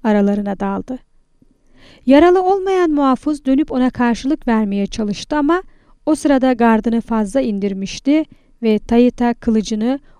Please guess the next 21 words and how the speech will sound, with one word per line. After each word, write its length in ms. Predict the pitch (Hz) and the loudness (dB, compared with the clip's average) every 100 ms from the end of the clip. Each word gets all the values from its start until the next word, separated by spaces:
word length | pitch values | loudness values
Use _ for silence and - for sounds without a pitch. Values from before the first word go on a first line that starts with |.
| _ | _
onun 280 | 240 226 226 | -6 -4 -4
koltuk 500 | 208 - 220 - 294 | -8 -8 -6 -6 -2
altına 380 | 233 214 226 208 | 0 0 -4 -8
sokup 580 | - 220 - 247 - - _ _ _ - | -8 -10 -6 -6 -6 -20 _ _ _ -6
göğsüne 480 | 220 202 - 220 226 | -2 -2 -4 -4 -4
kadar 360 | 226 214 202 | -4 -4 -2
yardı. 500 | 202 185 180 180 196 - _ _ _ _ _ _ - - | -2 -4 -4 -8 -14 -16 _ _ _ _ _ _ -20 -20
Sonra 540 | - - 269 220 226 311 - _ _ | -18 -2 -2 0 -2 -2 -8 _ _
bir 200 | 240 226 | 0 2
bilek 300 | 202 233 311 | 2 2 2
hareketiyle 760 | 262 240 - 214 - 208 226 302 - _ _ _ | 0 0 0 -4 -2 -2 0 0 -4 _ _ _
kılıcı 460 | - 240 233 302 214 | 0 2 2 -2 -2
döndürüp 600 | 214 196 196 233 285 - - _ - | -4 -4 -4 -4 -6 -14 -20 _ -2
yarayı 420 | 208 202 202 196 | 0 2 0 -2
büyüttü 640 | 208 196 - - 269 311 - _ _ _ _ | -4 -8 -10 -6 -4 -4 -6 _ _ _ _
ve 80 | 220 | -4
kılıcı 460 | 208 226 214 196 202 | -2 0 0 -2 -4
rahatça 440 | 190 269 - - | -2 -2 -4 -8
geri 260 | 208 202 190 | -4 -4 -6
çekti. 460 | - 208 - - 247 _ _ _ _ _ _ _ _ _ - | -8 -12 -12 -14 -14 _ _ _ _ _ _ _ _ _ -6
Kurbanı 640 | 226 202 214 208 226 311 | -4 -2 0 0 -2 -2